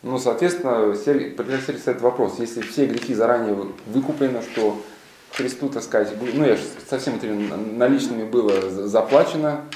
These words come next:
то есть не Христу, Христос Богу Отцу заплатил уже наличными. Это не кощунство, потому что Сергий Строгородский говорит, что западный мир, он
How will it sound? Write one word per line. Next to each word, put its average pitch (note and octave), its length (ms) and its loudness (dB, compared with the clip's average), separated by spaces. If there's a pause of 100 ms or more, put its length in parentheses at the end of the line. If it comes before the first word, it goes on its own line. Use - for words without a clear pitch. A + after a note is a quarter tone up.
(380)
то B2 60 -2
есть A#2+ 100 -2
не B2+ 80 0
Христу, C#3 500 4
Христос C3 320 -2
Богу G#2+ 240 2
Отцу G#2 220 2
заплатил G#2+ 460 -2
уже F#2 300 -4 (720)
наличными. A#2 540 4
Это B2 160 4
не C#3 100 6
кощунство, D#3 440 2
потому - 160 -8
что A#2+ 120 -8
Сергий A#2 280 2
Строгородский B2+ 420 0
говорит, C3+ 220 0
что G2+ 440 2
западный B2+ 460 2
мир, E3 140 4
он A#2+ 140 0